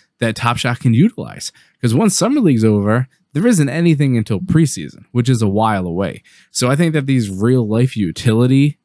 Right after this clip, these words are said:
that we've seen over the past month, I feel like that's going to stop until S three. So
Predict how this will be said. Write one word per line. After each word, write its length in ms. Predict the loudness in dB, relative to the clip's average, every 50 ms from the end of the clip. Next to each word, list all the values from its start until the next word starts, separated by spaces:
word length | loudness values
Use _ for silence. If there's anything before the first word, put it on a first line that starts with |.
| _ _
that 300 | -4 -2 0 0 0 0
we've 220 | 2 2 2 2 0
seen 280 | -4 -4 -2 0 2
over 240 | 2 2 0 0 -2
the 80 | -4 -4
past 400 | -2 -2 0 -2 -2 -2 -4 -4
month, 420 | -2 -2 0 2 0 0 -2 -4 _ _ _ _ _ _ _ _
I 120 | -4 -2
feel 140 | 2 2 2
like 80 | 2 0
that's 280 | -2 -4 -4 -4 -8
going 380 | -6 _ 0 2 2 2 2 0
to 120 | -2 -6
stop 540 | -6 -6 -6 -8 -6 -6 -8 -8 -8 -8 -4 -4 -4 -4 -6 _ _ _ _ _ _
until 540 | 0 0 2 2 2 2 2 2 0 -2 -4
S 280 | -4 -4 -4 -4 -6 -10
three. 420 | -10 -6 -4 -4 -4 -4 -8 -14 _ _ _ _ _ _ _ _ _ _
So 600 | _ -6 -4 -2 0 0 2 2 0 0 -2 -6